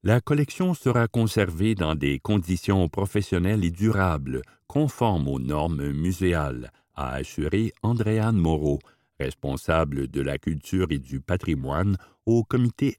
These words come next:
exécutif de la ville de Montréal. La collection fait rayonner la mémoire d'une famille, d'une entreprise, d'une communauté, d'un quartier. Elle fait partie de notre mémoire collective.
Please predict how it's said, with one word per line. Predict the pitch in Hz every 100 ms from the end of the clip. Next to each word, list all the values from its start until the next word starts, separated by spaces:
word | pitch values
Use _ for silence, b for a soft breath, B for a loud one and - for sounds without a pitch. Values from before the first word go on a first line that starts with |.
| -
exécutif | 127 110 123 - - - 80 76 -
de |
la | 117 113
ville | 82 78
de | 76
Montréal. | 98 104 82 71 67 60 58 60 - _ _ _ _ _ _ _
La | 73 64
collection | - 78 71 67 - 82 98
fait | 101 - 69
rayonner | 71 73 71 80
la | 90 76
mémoire | 85 92 85 90
d'une | 82 78 71
famille, | - 76 69 65 62 60 b b
d'une | 92 104 139
entreprise, | 151 - 113 - 95 78 65 - - _ _
d'une | 71 76 69
communauté, | 76 117 117 110 107 - 76 80 - _ -
d'un | 92 85
quartier. | 76 - - - - - - _ _ _ _ _ _ _
Elle | 90 80
fait | - 71
partie | - - - - 78 78
de | 85
notre | 76 67 - 71
mémoire | 71 92 113 78 80 90
collective. | - 92 73 - - 65 57 - -